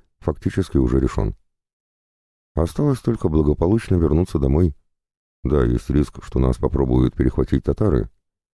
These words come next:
но все же после зимнего разгрома Тохтамыша они заметно притихли. На пути вазов, к примеру, нас лишь издали обстреляла пара небольших разъездов. Да и воев у меня хватает.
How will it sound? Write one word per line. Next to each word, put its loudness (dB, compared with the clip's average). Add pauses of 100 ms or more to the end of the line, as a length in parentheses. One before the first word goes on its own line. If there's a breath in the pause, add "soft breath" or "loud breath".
(300)
но 2
все 0
же 2
после 0
зимнего 2
разгрома 2
Тохтамыша 0 (220)
они 2
заметно 2
притихли. -2 (600)
На 0
пути -2
вазов, -2
к -14
примеру, 0 (460)
нас 0
лишь 0
издали 2
обстреляла 0
пара 0
небольших 0
разъездов. -4 (680)
Да 0
и 2
воев 2
у 2
меня 4
хватает. 0